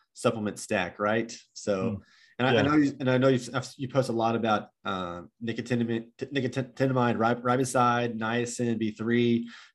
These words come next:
Speaker 1: the importance
Speaker 2: Mm.
Speaker 1: of that as we get older, we start losing it. It's part of the anti-aging, uh, movement. Um,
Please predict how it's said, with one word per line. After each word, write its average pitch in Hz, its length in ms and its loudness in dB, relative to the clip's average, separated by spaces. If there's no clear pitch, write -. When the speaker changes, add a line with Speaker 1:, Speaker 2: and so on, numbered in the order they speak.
Speaker 1:
the 104 100 -2
importance 113 400 0
Speaker 2:
Mm. - 20 -10
Speaker 1:
of - 60 -12
that 113 180 0
as 101 100 -4
we 101 80 -4
get 101 120 -2
older, 113 220 2
we 101 120 -2
start 95 220 -4
losing 117 340 2
it. 113 240 0
It's 107 140 -10
part 107 260 0
of 95 60 -4
the 98 140 -4
anti-aging, 107 920 -2
uh, 101 120 -6
movement. 113 480 -2
Um, 95 300 -6